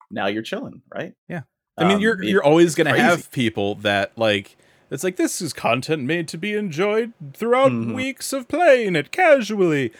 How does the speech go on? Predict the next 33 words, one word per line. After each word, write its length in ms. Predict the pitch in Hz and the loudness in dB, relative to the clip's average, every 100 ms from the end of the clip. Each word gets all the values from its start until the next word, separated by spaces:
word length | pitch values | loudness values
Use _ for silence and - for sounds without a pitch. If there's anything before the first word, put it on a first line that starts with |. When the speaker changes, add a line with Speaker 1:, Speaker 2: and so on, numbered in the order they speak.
| - - | -4 4
Speaker 2:
But 80 | |
you're 140 | 175 180 | 6 6
always 260 | 190 214 | 6 6
gonna 160 | 214 185 | 4 4
have 180 | 165 175 | 4 4
those 120 | 156 | 2
handful 320 | 151 143 147 | 0 2 2
of 60 | 123 | 2
people. 220 | 127 127 | 0 -2
It's 100 | 117 | -2
like, 140 | 120 107 - - | -2 -4 -18 -2
"Yeah, 200 | 113 120 | 4 4
so, 120 | 107 120 | 4 4
like, 180 | 110 104 | 4 6
day 160 | 120 | 6
one, 280 | 113 117 120 | 6 6 4
I'm 80 | 117 | 2
gonna 120 | 107 | 2
max 320 | 107 110 113 - | 4 4 2 -4
this 140 | 113 | -2
thing 200 | 120 110 | 0 2
out." 300 | 110 120 120 _ _ _ _ - | 4 4 2 _ _ _ _ -2
And, 320 | 117 110 110 - | 2 4 4 2
Speaker 1:
Yep. 600 | 170 - 196 165 - - - | 0 2 2 0 -2 -4 -4
Speaker 2:
<laughs> 80 | - | -2
and 140 | 180 202 | 2 2
it, 100 | 233 | 2
and 160 | 226 233 | -2 -2
that's 220 | 233 233 | -4 -4
just 100 | 311 359 | 0 0
how 180 | 311 | 2
it 100 | 339 | 0
is. 360 | 339 381 226 - | -2 -2 -4 -10